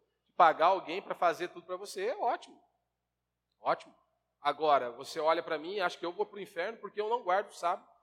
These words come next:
do jeito que você guarda." E aí você pode ver que, na maioria das vezes, as seitas, eles abraçam um ponto ali e eles não soltam daquilo por unhas e dentes. Eles agarram com unhas e dentes e não soltam mais aquele, aquele animalzinho ali.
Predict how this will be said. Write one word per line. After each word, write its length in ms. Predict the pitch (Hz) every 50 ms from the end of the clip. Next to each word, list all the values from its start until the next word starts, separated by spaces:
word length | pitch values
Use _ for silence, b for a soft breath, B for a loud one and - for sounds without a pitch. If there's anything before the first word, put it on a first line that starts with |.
| _ _
do 60 | _
jeito 140 | 196 214 214
que 60 | 214
você 160 | 214 196 - 202
guarda." 260 | 160 135 107 92 - _ _ _ _ _ _ _ _ _ _ _ _ _ _ _ _ _ _ _ _ _ _ _ _ _ _ _ _ _ _ _ _ _
E 80 | - 190
aí 140 | 202 247
você 200 | 262 262 - 269
pode 260 | - - 233 226 196 -
ver 200 | 180 214 226 208
que, 260 | - 196 185 175 165
na 100 | 160 165
maioria 280 | 160 165 165 170 220 247
das 180 | 208 165 135
vezes, 300 | - 143 185 226 220 156
as 100 | 151 143
seitas, 500 | - - - 190 214 220 - 127 - _ _ _ _ _ _ -
eles 220 | 147 165 165 -
abraçam 580 | 208 196 - - 175 196 247 247 - - 214 196
um 120 | 180 165
ponto 400 | - - 165 175 180 175 - -
ali 420 | 127 131 196 254 269 196 127 - _ _ _ _ _ _ _ _
e 60 | - 151
eles 140 | 165 180
não 140 | 196 247 330
soltam 400 | - - - 214 254 302 311 262
daquilo 280 | 226 208 - - 233 233 - _ _
por 140 | - - 185
unhas 260 | 196 254 311 370 294
e 40 | 370
dentes. 360 | 285 180 135 104 - _ _ _ _ _ _ _ _ _ _ _ _ _ _
Eles 160 | _ _ -
agarram 480 | 202 208 - 185 202 240 247 247 -
com 120 | 254 233 233
unhas 240 | 294 349 349 277 269
e 60 | 247
dentes 240 | 196 202 233 254 277
e 40 |
não 120 | 254 269 370
soltam 380 | - - 294 294 330 - 392
mais 140 | 370 359 349
aquele, 340 | 349 - - 320 302 269 - _ _ _ _ _ _
aquele 520 | - 180 - 226 233 233 240 233 202 _ _ -
animalzinho 560 | 214 214 226 226 226 202 165 170 175 156 143
ali. 80 | 123